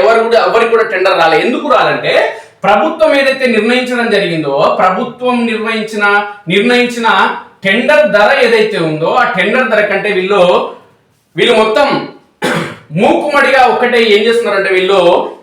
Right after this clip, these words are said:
టైఅప్ అయిపోయి ఏం చేస్తున్నారంటే, ప్రభుత్వం నిర్ణయించిన ధర కంటే తక్కువ ధర వీళ్ళు పలుకుతున్నారు మిత్రులారా. తక్కువ ధర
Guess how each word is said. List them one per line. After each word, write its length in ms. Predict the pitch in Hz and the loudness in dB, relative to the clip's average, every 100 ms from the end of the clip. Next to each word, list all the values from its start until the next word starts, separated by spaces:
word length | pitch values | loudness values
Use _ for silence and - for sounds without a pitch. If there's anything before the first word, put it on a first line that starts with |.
| - | -2
టైఅప్ 320 | 202 277 277 | 0 2 2
అయిపోయి 400 | 480 453 453 415 | 0 2 2 2
ఏం 60 | 214 | 2
చేస్తున్నారంటే, 880 | - 185 175 175 190 180 208 - - | 0 -2 -2 0 2 2 0 -6 -2
ప్రభుత్వం 440 | 202 208 302 294 | 0 2 2 2
నిర్ణయించిన 520 | 262 247 247 247 226 185 | 4 2 -2 -4 -6 0
ధర 160 | 196 | 0
కంటే 520 | - 220 233 220 220 208 | 0 -2 0 0 0 -2
తక్కువ 260 | 202 226 | -2 -2
ధర 220 | 214 202 202 | 2 2 2
వీళ్ళు 200 | 190 165 | 0 0
పలుకుతున్నారు 400 | 151 170 143 123 | -2 -6 -10 -10
మిత్రులారా. 580 | 120 123 - - 190 | -12 -10 -10 -6 -2
తక్కువ 240 | - 262 277 | -2 0 2
ధర 160 | 277 | 2